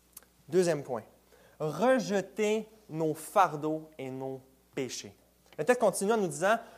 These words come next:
Rejetons tout fardeau et le péché qui nous enveloppe si facilement et courons avec persévérance dans la carrière qui nous est ouverte. » J'ai un de mes très bons amis à moi qui a fait l'armée.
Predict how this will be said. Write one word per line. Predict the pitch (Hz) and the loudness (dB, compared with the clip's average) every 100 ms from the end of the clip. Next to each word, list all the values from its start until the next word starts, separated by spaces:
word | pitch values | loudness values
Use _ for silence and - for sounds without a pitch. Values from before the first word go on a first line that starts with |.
| - | -10
Rejetons | - 214 277 240 220 240 247 | 0 4 6 6 4 4 2
tout | - - 339 | 2 2 4
fardeau | - - 190 156 143 113 - - | 4 6 6 4 -4 -6 -14 -8
et | - 220 | 2 8
le | 233 | 10
péché | 226 269 269 - 311 | 8 4 0 -2 -2
qui | - 196 | 0 2
nous | 196 202 | 2 4
enveloppe | 202 185 214 247 | 4 4 4 4
si | - - 320 | 2 2 2
facilement | 311 247 202 - 175 139 120 - - - - | 0 0 0 0 -2 -4 -6 -10 -20 -10 2
et | 214 | 2
courons | 214 320 302 254 294 269 | 4 4 4 6 4 2
avec | 165 156 165 - - - _ | 2 4 2 -2 -18 -20 _
persévérance | 302 277 - - 214 185 151 156 165 135 - - - | 4 4 4 2 4 4 2 2 0 -4 -10 -20 -6
dans | 139 147 | 4 6
la | 143 | 8
carrière | 143 - 160 151 156 156 139 - | 6 4 4 6 4 4 2 -2
qui | 143 | -10
nous | 131 123 131 | -8 -6 -4
est | 127 131 - - | -6 -10 -20 -14
ouverte. » | 120 110 101 _ _ _ _ _ _ _ _ - - | -12 -10 -12 _ _ _ _ _ _ _ _ -20 -10
J'ai | 131 | 0
un | 165 | 0
de | 175 | 2
mes | 160 147 139 | 0 0 -2
très | - | -2
bons | 175 175 | 2 2
amis | 160 151 | 2 2
à | 139 | 0
moi | 143 | 0
qui | 170 | -4
a | 127 | -6
fait | - 160 | -8 -4
l'armée. | 151 - 139 | -4 -4 -8